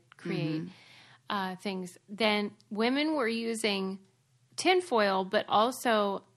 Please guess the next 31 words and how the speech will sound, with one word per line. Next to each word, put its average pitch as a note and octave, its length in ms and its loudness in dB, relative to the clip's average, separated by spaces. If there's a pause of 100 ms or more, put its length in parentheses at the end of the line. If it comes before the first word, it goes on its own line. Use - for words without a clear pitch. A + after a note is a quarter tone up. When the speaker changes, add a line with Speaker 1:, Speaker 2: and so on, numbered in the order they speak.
Speaker 1:
shower B3 520 2
caps E3+ 640 -4
to G#3+ 120 -6
cover G3+ 340 -4
their F3 160 -4
food F3+ 640 -4 (400)
that G#3+ 120 2
was D4+ 140 2
Speaker 2:
Huh. F#3 60 -2
Speaker 1:
left G#3+ 280 -2
over. - 400 -12 (520)
There C4 140 2
were C4 120 4
no B3+ 500 0
proper A3+ 380 0
lids G3 760 -4 (100)
Speaker 2:
Wow. G#3 640 -6
Speaker 1:
that G#3 280 2 (100)
were G3+ 360 -4 (120)
Speaker 2:
Fit G3+ 260 2 (280)
bowls. A3+ 440 0 (100)
Speaker 1:
that A3 140 -2
wouldn't, G#3+ 340 -2
like, G3 160 -6
just F#3 160 -10
come G3+ 200 -8
right G3+ 120 -4
Speaker 2:
Yeah. G#3 280 -2
Speaker 1:
off. F3+ 60 -12 (500)
And A#3 240 -2
so G3+ 540 -2